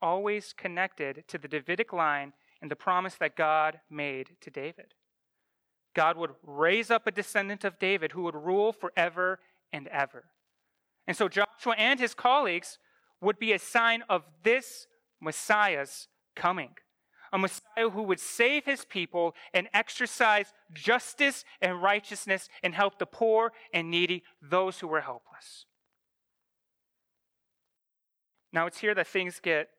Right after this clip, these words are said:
a little weird and, um, unclear if you're looking <laughs> at your text. But it's at this point that God calls us to notice the stone that he is setting before Joshua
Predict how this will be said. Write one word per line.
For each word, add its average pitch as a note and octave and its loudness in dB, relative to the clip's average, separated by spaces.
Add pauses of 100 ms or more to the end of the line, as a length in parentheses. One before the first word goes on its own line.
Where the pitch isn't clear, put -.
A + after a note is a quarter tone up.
(320)
a F3 -4
little F#3+ -2
weird E3 0 (320)
and, D3+ -4
um, C#3+ -4 (160)
unclear D#3 -2
if F3 -14
you're D#3 -6
looking - -10
<laughs> - -20
at D3+ -6
your E3 -8
text. - -6 (920)
But F3+ 2
it's F3+ 0
at G#3 2
this A#3 0
point A#3 0
that F3 2
God G3 2
calls A3+ 2
us D3 0 (460)
to G3+ 0
notice G#3+ 0
the F#3+ -8
stone F3 -2 (560)
that E3 2
he G#3 -2
is E3 0
setting A3+ -2
before D3+ -4
Joshua D3 -6